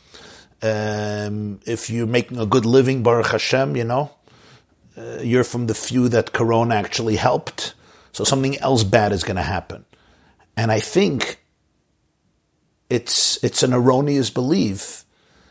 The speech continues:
and it's living in a very negative and very, very fearful space. And I explained to this woman, I said, "You know, just give God the credit that you would give to yourself. If you see your child happy,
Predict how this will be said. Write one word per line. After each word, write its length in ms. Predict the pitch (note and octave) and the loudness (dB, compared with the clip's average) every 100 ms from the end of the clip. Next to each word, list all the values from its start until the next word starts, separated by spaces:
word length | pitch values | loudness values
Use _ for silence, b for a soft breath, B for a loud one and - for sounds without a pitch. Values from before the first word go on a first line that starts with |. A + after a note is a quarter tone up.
| b b _ | b b _
and 400 | A#2 A2 G2+ G2 - | -8 -6 -6 -6 -4
it's 200 | A#2+ B2+ | -4 2
living 300 | C#3 C#3+ C3+ | 2 4 0
in 100 | B2 | 0
a 80 | A2+ | -2
very 500 | A#2+ C3+ C3+ B2+ - - | -2 0 0 -2 -4 -8
negative 880 | A#2 B2 D3+ D3+ B2 G2 F#2+ - - - | -4 2 2 4 2 0 -2 -8 -12 -8
and 140 | G2+ | -6
very, 260 | G2+ B2+ C3 | -2 0 0
very 240 | A#2+ A2+ | 0 0
fearful 540 | - - B2 A#2 A2 | 0 -2 0 0 -2
space. 440 | - - F#3 - - | -2 2 2 2 -2
And 120 | G#2 | -4
I 40 | |
explained 420 | G2+ - - D#3 E3 | -6 -6 -6 -6 -4
to 60 | |
this 220 | B2+ - | -4 -4
woman, 380 | A2 G2+ F#2 G#2+ - b b b b | -4 -6 -8 -12 -16 b b b b
I 120 | A#2+ A2 | -8 -4
said, 320 | - A#2+ - - - | -2 -4 -8 -12 -8
"You 120 | C3 | -6
know, 160 | C#3 - _ - | -8 -12 _ -8
just 280 | A#2 D3 - | 0 2 4
give 200 | A3+ D#3 | 2 2
God 280 | C3 D3 D3+ | 2 2 2
the 40 | C3 | -2
credit 300 | - D3 C#3+ | 0 0 0
that 80 | C3+ | -2
you 120 | B2+ | -6
would 180 | A#2 G#2+ | -6 -6
give 460 | B2+ C3 B2 A2 - _ _ | -6 -6 -10 -14 -20 _ _
to 120 | - | -8
yourself. 680 | B2+ B2 - C4+ C#3+ - - - B B B | -6 -4 -2 -2 -2 -4 -10 -20 B B B
If 160 | - | -8
you 140 | - - | -2 0
see 200 | - F3 | 2 2
your 180 | D#3 D3 | 2 2
child 500 | - B2 G#2+ F2+ E2 - | 0 0 0 -4 -4 -6
happy, 360 | F#2+ - C2 | -6 -8 -14